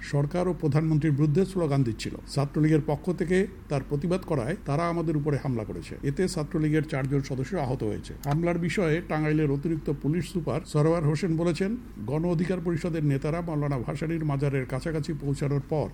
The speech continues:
বিশ্ববিদ্যালয় ছাত্রলীগের নেতাকর্মীরা হামলা চালান। এক পর্যায়ে ডক্টর কিবরিয়া ও নূর সহ গণ অধিকার পরিষদের নেতাকর্মীদের পুলিশি নিরাপত্তায় ঘটনাস্থল থেকে সরিয়ে নেওয়া হয়।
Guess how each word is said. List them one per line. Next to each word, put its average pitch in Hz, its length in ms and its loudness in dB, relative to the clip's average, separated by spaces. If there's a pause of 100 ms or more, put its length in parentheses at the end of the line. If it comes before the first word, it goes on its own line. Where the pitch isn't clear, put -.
(500)
বিশ্ববিদ্যালয় 170 640 0
ছাত্রলীগের 156 540 -2
নেতাকর্মীরা 147 520 -2
হামলা 139 260 0
চালান। 92 280 -6 (280)
এক 139 140 -2
পর্যায়ে 170 360 0
ডক্টর 156 260 0
কিবরিয়া 156 460 0
ও - 160 -6
নূর 151 240 4
সহ - 200 -2 (280)
গণ 139 200 0
অধিকার 165 320 2
পরিষদের 151 420 0
নেতাকর্মীদের 151 680 -2 (120)
পুলিশি 151 400 0
নিরাপত্তায় 151 600 0
ঘটনাস্থল 143 640 -2
থেকে 170 220 -2
সরিয়ে 147 320 2
নেওয়া 117 220 -2
হয়। - 160 -10